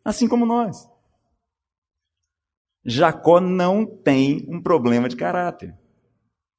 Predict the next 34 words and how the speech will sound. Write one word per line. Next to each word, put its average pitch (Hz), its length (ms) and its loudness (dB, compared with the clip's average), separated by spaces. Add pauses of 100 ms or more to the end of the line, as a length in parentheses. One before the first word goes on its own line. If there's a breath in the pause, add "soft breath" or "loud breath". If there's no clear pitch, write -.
(340)
Jacó 123 320 -4
é 156 60 -4
gente 135 260 -6
boa, 101 540 0 (140)
assim - 260 -14
como 196 180 -8
nós 123 240 -2
somos 92 200 -12
gente 85 200 -14
boa. - 240 -14 (1400)
Nosso 147 280 -4
problema 131 340 -2
é 233 40 -2
outro. - 520 -4 (640 soft breath)
Nosso 104 240 -6
problema 98 480 -4
é 156 60 -2
achar 120 500 -6
que 120 180 -4
isso 117 180 -2
acontece 107 960 -4
exatamente 127 760 -4
porque 185 140 -10
nós 185 180 -2
somos 123 300 -4
gente 156 180 -10
boa. 185 420 -4 (1300 soft breath)
Nosso 156 260 2
problema, 127 640 -2
assim 104 320 -6
como 101 220 -8
o - 20 -6
de - 100 -12
Jacó, 139 540 -4